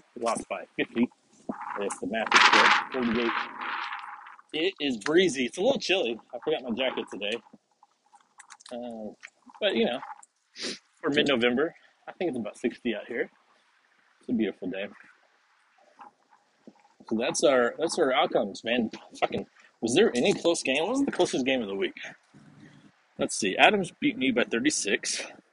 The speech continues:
Oh, Akbar's in silence. That's the closest game of the week. Uh, Oates lost to Chub Toads by eighty. War Horses won by single digits.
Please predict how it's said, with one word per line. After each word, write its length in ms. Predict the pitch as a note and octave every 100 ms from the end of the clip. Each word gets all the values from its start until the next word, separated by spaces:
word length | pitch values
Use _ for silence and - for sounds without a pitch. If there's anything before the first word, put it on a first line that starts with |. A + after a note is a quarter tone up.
| _ -
Oh, 160 | G#2 F2+ _ _ -
Akbar's 360 | A2 - A#2 B2
in 80 | A#2+
silence. 400 | - - - -
That's 140 | G2+
the 100 | G#2+
closest 360 | - A2 - A2+
game 140 | B2
of 60 | C3
the 80 | D#3
week. 260 | - - - - _ _ - _ _ _ _ _ _ -
Uh, 360 | G2+ F#2+ G2+ G2+
Oates 220 | A#2+ D3 C#3+
lost 160 | C3+
to 100 | E3+
Chub 220 | - A#2
Toads 240 | - A#2 C3+
by 340 | G2+ G2+ F#2+ F#2 _ _
eighty. 280 | A#2 F#2 B2 - _ - _ _ _ _ _ _ _ -
War 180 | C#3 B2+
Horses 540 | B2+ A#2 D#3 - -
won 160 | A#2 G#2+
by 280 | G#2 G2 F#2+
single 280 | - G#2 F2+
digits. 540 | F2 G2 - - -